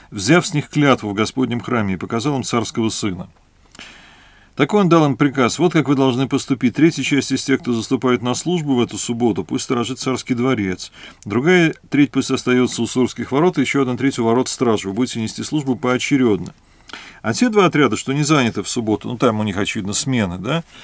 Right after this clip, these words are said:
эм, пусть будут в Господнем храме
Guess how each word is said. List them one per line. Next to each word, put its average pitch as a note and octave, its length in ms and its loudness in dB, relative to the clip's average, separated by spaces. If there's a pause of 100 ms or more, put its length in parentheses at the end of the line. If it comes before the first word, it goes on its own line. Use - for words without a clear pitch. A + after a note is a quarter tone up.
(340)
эм, G2 380 -6 (120)
пусть E3+ 180 2
будут E3 200 2
в B2+ 40 -6
Господнем D3+ 460 2
храме B2+ 460 0